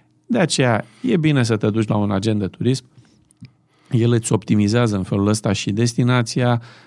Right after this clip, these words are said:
îți optimizează și bugetul, te încadrezi și de câte ori, de câteva ori, e, rămâi surprins că tu vezi ceva pe internet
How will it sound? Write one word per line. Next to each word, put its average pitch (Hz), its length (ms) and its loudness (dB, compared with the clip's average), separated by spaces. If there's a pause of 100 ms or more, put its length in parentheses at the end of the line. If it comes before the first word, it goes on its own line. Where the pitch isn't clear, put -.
(100)
îți - 180 -6
optimizează 95 500 -2
și 104 140 -6
bugetul, 110 640 2 (340)
te 113 100 -2
încadrezi 107 640 0
și 302 360 -2 (120)
de 208 180 0
câte - 220 -6
ori, 247 140 0 (160)
de 202 80 -2
câteva 185 280 -2
ori, 185 220 -2
e, 156 420 0
rămâi 151 240 -2
surprins 160 540 -2
că 135 500 0 (300)
tu 113 120 -2
vezi 143 300 0
ceva 120 320 0
pe 123 140 -2
internet 135 760 -2